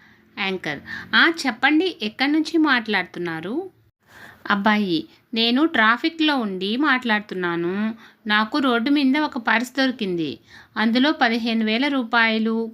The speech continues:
క్రెడిట్ కార్డ్, సికింద్రాబాద్లో ఉండే మిస్టర్ రాజు ఐడీ కార్డు ఉన్నాయి." యాంకర్, "మీరెంత నిజాయితీ పరులండి. అయితే మీరిప్పుడు ఆ పర్సు రాజుగారికి ఇవ్వాలనుకుంటున్నారన్నమాట."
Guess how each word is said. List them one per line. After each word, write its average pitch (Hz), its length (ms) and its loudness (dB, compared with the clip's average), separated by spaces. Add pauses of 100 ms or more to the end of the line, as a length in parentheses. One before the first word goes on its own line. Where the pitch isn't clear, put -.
క్రెడిట్ 220 360 -2
కార్డ్, 214 440 -2 (680)
సికింద్రాబాద్లో 254 880 2
ఉండే 220 320 0
మిస్టర్ 220 460 -2
రాజు 202 360 0
ఐడీ 220 380 2
కార్డు 233 320 0
ఉన్నాయి." 170 460 -4 (680)
యాంకర్, 220 480 0 (420)
"మీరెంత 233 420 0
నిజాయితీ 247 520 2
పరులండి. 190 760 -2 (360)
అయితే 220 280 -2
మీరిప్పుడు 240 760 0
ఆ 214 220 -2
పర్సు 214 400 0
రాజుగారికి 247 720 2
ఇవ్వాలనుకుంటున్నారన్నమాట." 214 1400 0